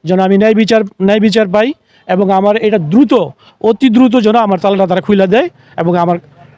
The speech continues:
আমার কাজকর্ম আমি করতে পারি। আ-, আ-, এখন তারা, তারা, তারা হচ্ছে, এক নম্বর হচ্ছে মোহাম্মদ মনির মিয়া, আগে এখানে ওয়ার্কশপের ব্যবসা করতো, এখন মাধবদীতে থাকে।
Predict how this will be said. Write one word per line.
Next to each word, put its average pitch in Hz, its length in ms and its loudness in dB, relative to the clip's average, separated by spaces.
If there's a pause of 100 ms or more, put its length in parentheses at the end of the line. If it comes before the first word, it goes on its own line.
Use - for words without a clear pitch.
(100)
আমার 175 300 -2
কাজকর্ম 226 420 -2
আমি 190 140 0
করতে 226 280 0
পারি। 131 240 -4
আ-, - 760 -20 (1300)
আ-, - 460 -6
এখন 240 400 0
তারা, 233 280 0 (120)
তারা, 214 220 -2
তারা 202 260 -2
হচ্ছে, 254 540 0 (400)
এক 196 180 -4
নম্বর 254 300 2
হচ্ছে 254 360 0
মোহাম্মদ 233 480 2 (380)
মনির 240 360 2
মিয়া, 214 300 0 (260)
আগে 196 200 -2
এখানে 214 200 0
ওয়ার্কশপের 214 720 0 (380)
ব্যবসা 196 300 -2
করতো, 220 240 0
এখন 208 220 2
মাধবদীতে 196 500 2
থাকে। 208 380 -4